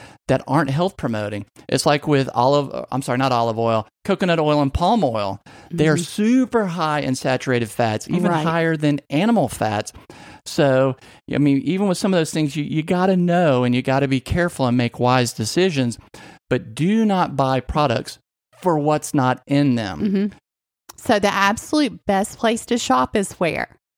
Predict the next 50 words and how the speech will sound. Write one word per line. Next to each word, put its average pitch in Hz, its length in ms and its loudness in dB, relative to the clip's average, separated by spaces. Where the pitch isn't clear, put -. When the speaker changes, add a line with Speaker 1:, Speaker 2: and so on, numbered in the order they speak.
Speaker 2:
It's - 220 -4
in 202 340 0
the 220 120 2
produce 220 520 -2
section 190 360 -4
where 202 100 -2
you 208 120 -2
get 226 180 0
the 214 100 4
whole 220 580 0
foods, 220 560 0
or 180 100 4
it's - 120 -2
in 220 140 2
the 214 100 2
freezer 233 640 -2
section 185 400 -2
where 185 80 -2
you 185 80 -4
can 208 140 -6
buy 190 160 2
the 196 120 2
whole 202 540 0
foods. 220 520 -2
Even 165 260 0
in 196 80 0
the 226 80 0
freezer 285 320 0
section, 208 400 -4
if - 160 -8
it's - 200 -2
got 269 160 2
a 269 40 0
label, 254 360 0
you 240 160 -2
flip - 380 -2
that 220 220 -2
puppy 226 340 -2
over 208 200 0
and 185 120 -2
read 185 200 -2
it. - 160 -6
Frozen 247 340 2
corn, 285 320 2
don't 349 180 2
assume 381 260 -2
it's 359 160 -4
just 339 220 -6
frozen 311 360 2
corn, 277 440 0